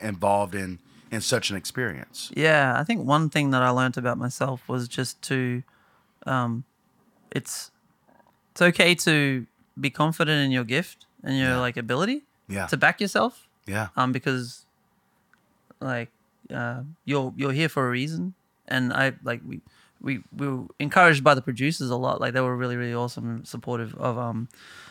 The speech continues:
Speaker 2: just, um, sorry, I wasn't checking the time.
Speaker 1: Oh, no, it's
Speaker 2: Well,
Speaker 1: fine.
Speaker 2: I was, I don't know what I was doing.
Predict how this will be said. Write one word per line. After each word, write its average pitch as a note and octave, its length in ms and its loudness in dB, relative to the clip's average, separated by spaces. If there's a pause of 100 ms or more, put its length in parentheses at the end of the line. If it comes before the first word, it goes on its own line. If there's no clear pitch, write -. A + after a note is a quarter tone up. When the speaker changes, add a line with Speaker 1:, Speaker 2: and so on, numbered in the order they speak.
(400)
Speaker 2:
just, - 320 -2
um, A#2 460 -2
sorry, D3+ 220 4
I C3 80 6
wasn't D3+ 220 2
checking C#3 200 0
the B2 60 -4
time. B2 440 -2
Speaker 1:
Oh, D#3 140 8
no, C#3+ 160 8
it's A#2+ 80 2
Speaker 2:
Well, C#3 80 4
Speaker 1:
fine. B2+ 100 4
Speaker 2:
I C#3+ 60 4
was, C3+ 260 -2 (1400)
I D3 80 0
don't C#3+ 100 2
know A#2+ 120 -4
what C3 120 0
I D3+ 60 2
was C3 140 0
doing. B2 240 -4